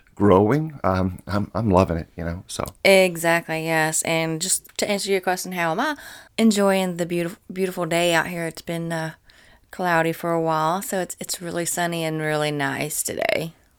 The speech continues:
Speaker 1: It is. It is definitely a Gulf Coast, uh, <laughs> Gulf Coast day.
Speaker 2: Spring
Speaker 1: Yeah.
Speaker 2: morning.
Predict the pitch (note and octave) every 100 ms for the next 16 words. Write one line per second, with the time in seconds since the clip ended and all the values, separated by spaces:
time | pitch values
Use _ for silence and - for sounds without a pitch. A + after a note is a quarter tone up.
0 | - F#2 G#2+ - _ _ - F2+ E2+ D#2
1 | D#2 D#2 - - - F#2 - - F2 E2
2 | D#2+ D#2+ F2+ G2 F#2 D2+ - F#2 - -
3 | E2 F2+ - - F2+ F2 F#2 D#2+ - B2
4 | A2 - - _ - - - - D3+ F#3+
5 | - D#3+ D#3 G2+ G#2 G#2+ G2+ G#2 G#2 -
6 | - G#3+ G#3+ A3 A#3+ A#3 G3+